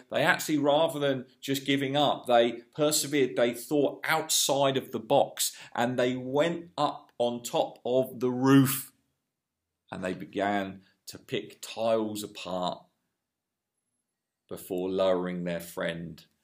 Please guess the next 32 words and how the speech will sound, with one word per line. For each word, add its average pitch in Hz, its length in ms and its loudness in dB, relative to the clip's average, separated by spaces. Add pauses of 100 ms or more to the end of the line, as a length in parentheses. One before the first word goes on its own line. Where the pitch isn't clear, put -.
(360)
down 82 540 -2 (720)
towards 85 480 -6
the - 60 -10
feet 82 360 -10
of - 140 -18
Jesus. - 800 -16 (540)
Absolutely 127 760 -2
amazing. 87 480 -6 (220)
I - 80 0
want 226 180 2
to 226 60 0
ask 196 260 -2
you 143 80 -2
a - 60 -6
question 95 540 -2
to, 95 320 -4
to 110 100 -6
reflect 104 500 -2
on 90 240 -6 (160)
in 92 140 -16
your 90 180 -4
own 87 160 -4
life. 73 220 -12 (1400)
How 135 160 -6
do 127 100 -8
you 120 240 0
respond 90 580 -4
when 87 220 -4
you 87 160 -4
face - 800 -6 (1000)
barriers, 80 560 -6
setbacks, - 960 -6